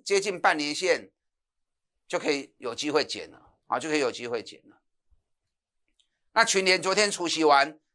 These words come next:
今天又是受到记忆体的价格的下跌。可是你要记得，价格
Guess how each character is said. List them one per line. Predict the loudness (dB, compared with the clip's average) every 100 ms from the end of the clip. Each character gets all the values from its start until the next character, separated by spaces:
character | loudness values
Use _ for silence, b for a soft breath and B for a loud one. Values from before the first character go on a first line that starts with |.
| 0
今 | 4
天 |
又 | 6 4
是 | 0
受 | -2 4
到 | 6 4
记 | 0 -8
忆 | -10
体 | -10
的 | -14 -16 _ _ _
价 | 2 2
格 | 2
的 | -4
下 | 0 0 0
跌。 | -6 -20 -20 _ _ _ _ _ _
可 | -2
是 |
你 | 2
要 | 0
记 | -2 -6
得， | -4 -4 -6 _ _ _ _ _ _ _
价 | 0 2 2
格 | 2 2 2 -2